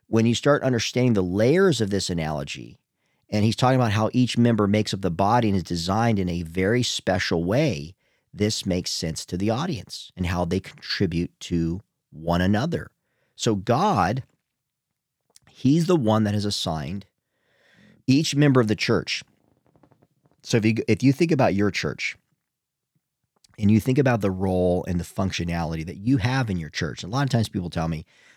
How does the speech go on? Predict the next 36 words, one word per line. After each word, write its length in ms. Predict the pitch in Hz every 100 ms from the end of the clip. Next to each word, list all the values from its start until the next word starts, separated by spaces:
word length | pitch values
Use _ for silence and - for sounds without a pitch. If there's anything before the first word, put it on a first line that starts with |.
| _
"Look, 100 | 110
I've 120 | 139
been 100 | 135
going 120 | 101
to 40 | 92
this 80 | 85
church 200 | 98 85
for 100 | 90
a 40 |
long 180 | 85 85
time, 300 | 90 87 92
yet 140 | 69
we 140 | 113 113
kind 200 | 113 104
of 140 | 80
pop 260 | - 95 -
around, 360 | 85 85 85
serve 280 | 82 92 85
here 180 | 90 85
and 100 | 76
there." 360 | 76 73 50 _ _ _ _ _ _
And 120 | 110
that 140 | 131 160
is 180 | 165
the 80 | 123
sad, 420 | 107 120 101 87 82 95
uh, 160 | 95 90
reality 500 | 90 90 90 90 82
of 80 | 80
a 40 |
lot 220 | 82 82
of 80 | 78
churches. 460 | - 92 - 69 -
We 100 | 95
do 240 | 85 107
not, 400 | 110 110 131 139